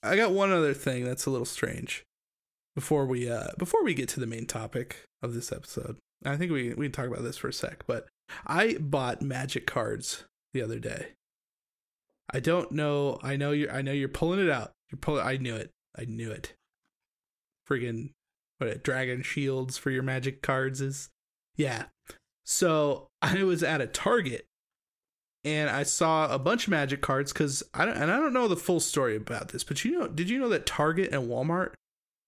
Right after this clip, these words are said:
are discontinuing selling of any kind of sports cards or Pokemon cards?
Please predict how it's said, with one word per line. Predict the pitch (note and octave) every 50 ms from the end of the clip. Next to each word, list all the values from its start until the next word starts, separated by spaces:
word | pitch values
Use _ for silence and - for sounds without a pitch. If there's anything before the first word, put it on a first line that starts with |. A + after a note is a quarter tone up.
| _ _ _ _ _ _
are | - D3+ D3+ C#3+
discontinuing | C3+ - - E3 F#3+ A3 - - - A#3+ G#3 F#3 E3 - F3+ E3+ E3 D#3 D3+ D3 C#3+ C#3
selling | C#3 - - - D3 C#3 C#3+ C#3 C#3 C3+ B2+ A#2
of | - B2+ B2 A#2 A2+ - _ _ _ _ _ -
any | F#3 G#3 A3 A#3 G#3
kind | - - F#3 F3+
of | E3
sports | E3+ - - - D#3 E3 E3 -
cards | - - E3 E3 E3+ E3 E3 -
or | - D3 C#3
Pokemon | C#3 - - - D#3 D3+ - - D3 B2+ A2 G#2+ - -
cards? | - - - - - - - - - -